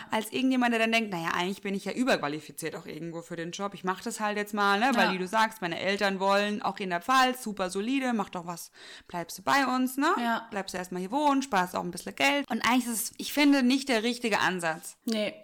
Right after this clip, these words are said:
Speaker 2: ich finde
Speaker 1: Also
Speaker 2: auch,
Speaker 1: ich finde,
Speaker 2: wenn
Speaker 1: da sollte man nochmal auch für sich, ich glaub, da muss man halt aber auch lernen, ne?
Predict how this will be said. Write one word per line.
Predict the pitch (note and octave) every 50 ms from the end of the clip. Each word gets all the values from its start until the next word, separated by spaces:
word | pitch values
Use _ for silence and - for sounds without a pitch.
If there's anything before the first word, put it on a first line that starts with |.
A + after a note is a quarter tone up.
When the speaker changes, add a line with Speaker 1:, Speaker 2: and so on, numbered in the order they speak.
| - -
Speaker 2:
ich | A3+ A3 -
finde | D4 C#4+ -
Speaker 1:
Also | - G3+ G#3+
Speaker 2:
auch, | A3+
Speaker 1:
ich | -
finde, | A3 G#3+ - C4
Speaker 2:
wenn | A#3+ A3+
Speaker 1:
da | G#3+
sollte | G#3+ A3+ A3+ A#3 A#3 A3+
man | A3 A3 A3
nochmal | A3 G#3+ G#3+ G#3+ G#3 G3+ G#3 G#3+ G3 - _ _ _ _ - -
auch | A3 -
für | - A#3+
sich, | A3+ A#3 A#3+ A3+ - -
ich | G#3+
glaub, | - B3+ B3 B3 - - - -
da | - - A#3 A#3
muss | A#3+ B3+ B3
man | B3+ B3 A#3+
halt | A#3 A3+ G#3+
aber | A3 A3 G#3+ G#3+
auch | G#3+ G#3
lernen, | A3 G#3+ G#3+ G#3+ A3 A3 G#3+ G#3 - -
ne? | - A#3+ C#4+ D4 C#4 - -